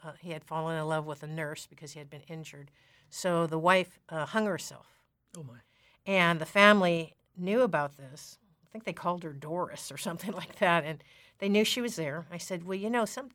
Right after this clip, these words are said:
Speaker 1: spirits get stuck. You have to help 'em on." She goes, "Oh, I don't believe in that. That she's fine here. She doesn't bother us." I said, "But she's here." I go, "Well, yeah, she's just good company. We invite her to Christmas dinner, and everything's fine." <laughs>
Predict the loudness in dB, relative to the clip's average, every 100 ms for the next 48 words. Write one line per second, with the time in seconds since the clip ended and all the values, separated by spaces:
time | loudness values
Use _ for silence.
0 | _ -16 -6 -6 -4 -8 -8 -8 -6 -8
1 | -10 -6 2 0 0 -6 -6 -6 -6 -2
2 | 0 -2 -6 -10 -6 0 6 6 6 0
3 | -4 -6 -6 -6 -4 -4 -8 -10 -12 -6
4 | -2 -2 -4 -10 -8 -6 -6 -4 -4 -4
5 | -8 -12 -14 -16 -16 -14 -18 -20 -20 -20
6 | -14 -10 -6 -2 0 8 10 10 6 -8
7 | -16 _ -20 -6 2 4 4 2 -4 -4
8 | -4 _ -20 -20 -10 -6 -2 -2 0 -2
9 | 0 0 0 4 6 8 6 6 2 -4
10 | -10 -8 -6 -4 -6 -2 -2 0 2 2
11 | 0 -2 -4 -6 -10 -14 -20 _ -20